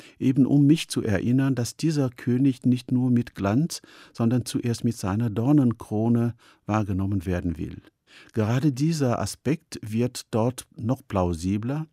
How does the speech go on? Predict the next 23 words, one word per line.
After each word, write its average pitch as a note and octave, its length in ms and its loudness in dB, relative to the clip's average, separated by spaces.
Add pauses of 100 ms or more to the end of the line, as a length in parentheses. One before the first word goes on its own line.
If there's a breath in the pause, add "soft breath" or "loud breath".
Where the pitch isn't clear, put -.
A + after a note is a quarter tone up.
(420 loud breath)
wo C#3 140 0
Paul C3 400 -2
Gerhardt A#2 500 -2
seine A2+ 600 0
ganz C#3 500 0
persönliche G2 800 0
Antwort G#2 400 -6
auf - 160 -6
die G2 100 -4
Palmen G#2 460 -2
gibt, B2+ 320 -4 (420 loud breath)
die G#2+ 100 -6
die G2 120 -4
Straßen A2+ 580 -2
in G2+ 160 0
Jerusalem G2+ 640 -2
einsäumten. F2+ 880 -2 (560 loud breath)
Er A2+ 200 0
schreibt, G#2+ 600 -4 (240)
„Ich E3+ 540 2
will C3 400 4
dir B2+ 320 0
in F#2+ 220 0